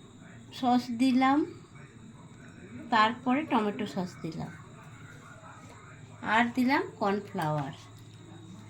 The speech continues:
তারপরে হাতের সাহায্যে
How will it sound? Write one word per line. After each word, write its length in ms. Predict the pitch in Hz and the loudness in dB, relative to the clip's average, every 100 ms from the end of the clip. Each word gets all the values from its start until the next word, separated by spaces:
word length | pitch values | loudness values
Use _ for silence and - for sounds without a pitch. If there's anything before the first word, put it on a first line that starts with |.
| - - - - | -18 -16 -10 0
তারপরে 580 | 208 220 233 240 240 302 370 - - - - - - - | 2 2 0 0 2 2 0 -8 -18 -20 -18 -16 -14 -8
হাতের 400 | 202 202 262 247 - | -6 -2 -2 -2 0
সাহায্যে 680 | 247 247 254 233 - 302 | 4 6 4 2 -2 0